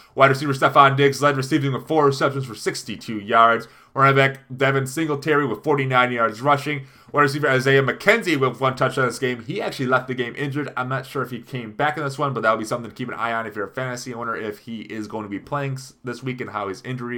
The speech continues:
it was. Uh, we'll also give some credit to safety Jordan Poyer, who had two interceptions this game, picking off Lamar Jackson.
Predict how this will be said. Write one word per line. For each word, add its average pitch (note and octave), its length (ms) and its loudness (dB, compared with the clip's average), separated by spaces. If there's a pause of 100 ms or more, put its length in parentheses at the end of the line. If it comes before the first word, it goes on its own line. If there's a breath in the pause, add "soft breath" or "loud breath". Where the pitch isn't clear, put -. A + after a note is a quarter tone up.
it A2+ 100 -6
was. A2+ 340 -2 (460 loud breath)
Uh, - 120 4
we'll C#3 80 8
also G3+ 160 4
give A#3 100 0
some G#3+ 140 -2
credit A#3 200 6
to E3 120 -2
safety G#3+ 420 4
Jordan F#3+ 420 6
Poyer, G#3+ 440 4
who D#3 100 2
had C#3+ 180 2
two D#4 220 2
interceptions C3+ 560 -2
this C3 160 0
game, C3+ 260 0
picking C3+ 280 -4
off A#2 180 2
Lamar A#2 300 0
Jackson. C#3 580 0